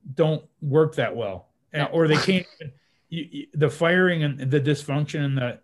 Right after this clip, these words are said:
Speaker 1: the lack of, uh, muscle tone and the firing is so bad that you can't, you can't Kegel enough to make a difference. So, so that's why
Speaker 2: Yeah,
Speaker 1: it's
Speaker 2: it's a pretty, I mean, it's really something that a lot of women suffer from.
Speaker 1: Right.
Speaker 2: I mean, really,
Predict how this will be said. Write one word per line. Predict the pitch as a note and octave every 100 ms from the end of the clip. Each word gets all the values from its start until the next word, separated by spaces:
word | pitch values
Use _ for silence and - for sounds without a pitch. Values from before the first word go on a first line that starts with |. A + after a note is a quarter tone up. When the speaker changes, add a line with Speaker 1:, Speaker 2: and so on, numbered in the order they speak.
| -
Speaker 1:
the | B2+
lack | C3 C3+ C3+
of, | B2 A2 - -
uh, | B2+ G#2+ -
muscle | B2 B2 C#3+
tone | C3 C3+ C3+
and | A#2+
the |
firing | A#2 A#2+ C3 C#3
is | A2+ -
so | B2 B2
bad | A#2+ A#2+ B2+
that | A#2
you | A#2+
can't, | - B2 A#2 - _ _ _ -
you | C#3
can't | D3+ D3 C3
Kegel | - C3+ B2 A2+
enough | G#2+ G#2+ - _
to | A#2 G#2+ G#2 _ -
make | A#2 G#2+
a |
difference. | G#2+ G#2 G#2+ G#2 _ _
So, | _ A2+ G2+ _ _ _ _ _ _ _ _ _ _ _ _ _
so | D3
that's | D#3 D#3
why | D3 B2+
Speaker 2:
Yeah, | A#2+
Speaker 1:
it's | G#2+
Speaker 2:
it's | -
a | F#3+
pretty, | A3+ G#3+ G#3 F3+
I | E3
mean, | F3 F3 E3+ F3
it's | D#3+ F#3 G3
really | G3+ A3 G3+
something | G3+ F3 E3+ D#3+ D3+
that | D3
a |
lot | D3 D3+ D#3+ D3 D3+ C#3+ C#3+
of | C3+
women | C3+ C3+ B2+ A#2 A2+ A#2 _
suffer | - - G#2+ - F#2 - _ _ _
from. | - A2 A#2 - _ _ -
Speaker 1:
Right. | C3+ C3+ B2+
Speaker 2:
I |
mean, | C#3 C3 C3+
really, | D#3 D#3 C#3+ C3+